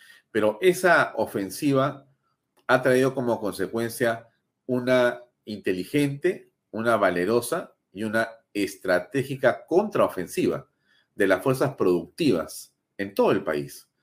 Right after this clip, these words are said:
Lo que estamos apreciando en Ayacucho, tanto en la conversación con Alejandro, eh, Mancilla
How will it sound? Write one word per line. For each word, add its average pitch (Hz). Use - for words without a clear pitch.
Lo 110
que 113
estamos 170
apreciando 131
en 95
Ayacucho, 95
tanto 120
en 101
la 85
conversación 85
con 113
Alejandro, 98
eh, 82
Mancilla 80